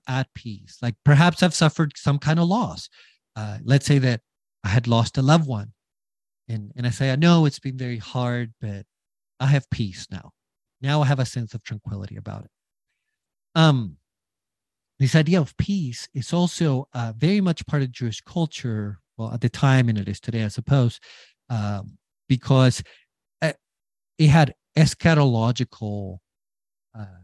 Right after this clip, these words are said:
connotations. The idea that in the end, in the end, there would be peace. Uh,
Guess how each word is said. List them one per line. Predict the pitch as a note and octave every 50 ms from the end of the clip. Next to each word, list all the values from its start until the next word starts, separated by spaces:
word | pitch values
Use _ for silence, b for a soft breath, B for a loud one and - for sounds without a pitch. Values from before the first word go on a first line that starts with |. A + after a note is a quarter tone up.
| _ _ _
connotations. | D#3+ D3+ C#3 C3 A#2+ - - B2+ B2 A2+ - - - - _ _ _ - -
The | - C#3+ C#3
idea | C3 A#2 C3 C#3 C#3 B2
that | B2+ A#2 - - _
in | F3 F3+ F#3+ F#3
the | E3 E3+ D#3+ C#3+
end, | B2 G#2+ F2+ E2 E2+ _ _ _ _ _ _ _ _ _ _ -
in | B2+
the | A#2+ C3+ - -
end, | E3+ F3+ F3+ F3+ F3 F3 F3 D#3+ - - _ _
there | - B2
would | A2 A#2+ A#2 A2
be | A2+ G#2+
peace. | - - - _ _ _ _ _ _ _ _ _ _ _ _ _ _ _ _ _ -
Uh, | G2 F#2